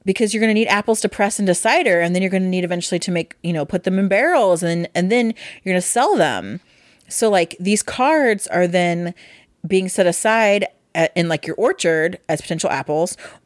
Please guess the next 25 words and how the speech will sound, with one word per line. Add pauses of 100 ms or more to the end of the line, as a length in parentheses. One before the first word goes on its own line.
or
they're
being
set
aside
as,
like, (280)
um, (380)
jugs
or
barrels
of
cider. (380)
I
guess
bottles
is
the
word
they
use, (460)
either
empty
or
full.